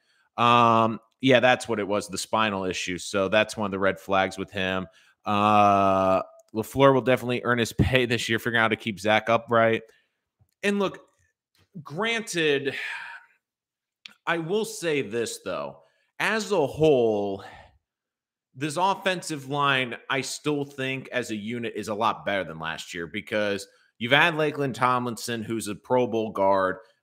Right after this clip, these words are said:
I think Elijah Vera Tucker has the upside to be a Pro Bowl. I think the two guards and center positions are great. And look, Fant has proven he is a serviceable tackle.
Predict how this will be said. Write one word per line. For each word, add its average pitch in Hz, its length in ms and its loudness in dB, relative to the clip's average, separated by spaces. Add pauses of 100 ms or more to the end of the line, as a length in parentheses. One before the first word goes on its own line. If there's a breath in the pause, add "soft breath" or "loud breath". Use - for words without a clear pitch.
I 120 120 -2
think 143 200 -4
Elijah 127 360 0
Vera 123 140 0
Tucker 120 300 -4
has 110 180 -2
the 104 120 -2
upside 117 280 0
to 95 40 -10
be 101 80 -4
a 98 60 -4
Pro 110 180 -4
Bowl. 110 100 2
I 139 60 2
think 208 280 -4
the 131 100 -12
two 170 340 -6
guards 139 320 2
and 110 100 -8
center 123 220 -4
positions 104 400 -8
are 101 80 -2
great. 110 260 2
And 151 80 -4
look, 139 180 -4
Fant 156 200 -2
has 151 200 -6
proven 131 440 -2
he 131 220 2
is 117 100 -2
a 113 60 -2
serviceable 104 520 -4
tackle. 92 580 -2